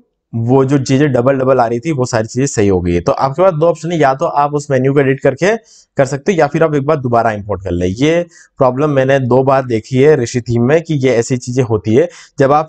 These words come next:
एक बार impo-, फर्स्ट टाइम जब आप इंपोर्ट करते हो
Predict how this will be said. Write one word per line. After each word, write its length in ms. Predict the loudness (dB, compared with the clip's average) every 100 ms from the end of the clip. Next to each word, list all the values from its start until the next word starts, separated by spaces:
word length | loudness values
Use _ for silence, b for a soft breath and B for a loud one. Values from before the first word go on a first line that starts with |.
| -4
एक 240 | 0 0 2
बार 260 | 0 0 -2
impo-, 280 | -6 -2 -2
फर्स्ट 400 | 0 0 -2 -2
टाइम 120 | -2
जब 60 | 2
आप 160 | 0 0
इंपोर्ट 280 | -2 -2
करते 260 | 0 -2 2
हो 160 | 0